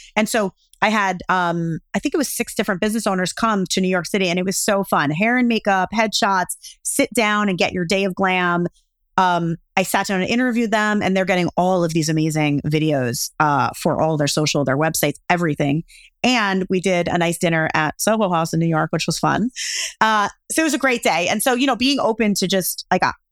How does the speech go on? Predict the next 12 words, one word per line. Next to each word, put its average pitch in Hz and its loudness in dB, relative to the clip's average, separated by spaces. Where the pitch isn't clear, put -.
I 196 2
know 208 2
what 214 0
I 190 2
wanna 196 0
do, 180 0
which 170 -2
is 170 -2
help 175 0
business 170 -2
owners 165 0
grow 165 0